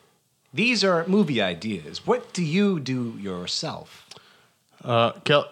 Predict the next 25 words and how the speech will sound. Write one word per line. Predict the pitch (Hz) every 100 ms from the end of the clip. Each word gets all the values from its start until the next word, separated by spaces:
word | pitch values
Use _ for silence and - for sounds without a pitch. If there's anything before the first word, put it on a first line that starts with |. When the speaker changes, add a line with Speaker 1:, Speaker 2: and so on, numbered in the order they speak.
| -
Speaker 2:
Kelly, | 160 165
that's | 160 170
a | 139
great | 123 135 143
question. | - 143 127 - 117
Um, | 110 131 139 135 123 120 - - _ _ - - _ _ _ _ _ _ _ _ _ -
yeah, | 143 135 175 123 - - -
uh, | 127 131 123 117
so | - 147 131
I, | 123 139 147 135
I | 120
definitely, | 127 147 143 165 135 147 143 135 127 117 - _ - -
I | 139
definitely | 135 156 160 147
take | 160 147
girls | 139 139 131
to | -
the |
movies | 135 139 135 135 131 113
and | 135 131
the |
museums | 123 117 127 127 117 110
all | 113 117
the | 110 110
time. | - 113 98 95 95